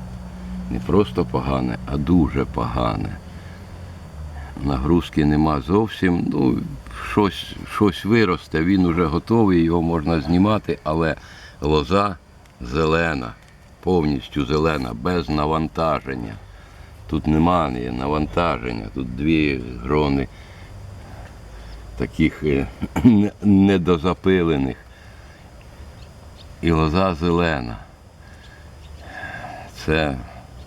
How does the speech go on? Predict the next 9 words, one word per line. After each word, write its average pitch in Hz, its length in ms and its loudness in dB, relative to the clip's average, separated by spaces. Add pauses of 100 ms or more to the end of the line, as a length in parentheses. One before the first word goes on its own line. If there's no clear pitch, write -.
(1120)
ну, 76 240 2
дуже 69 400 0
погано, 64 520 -2
як 62 200 -2
для 69 420 0 (480)
дуже 71 360 0
раннього 64 460 -2
сорту. 62 460 -8
Він 60 280 -4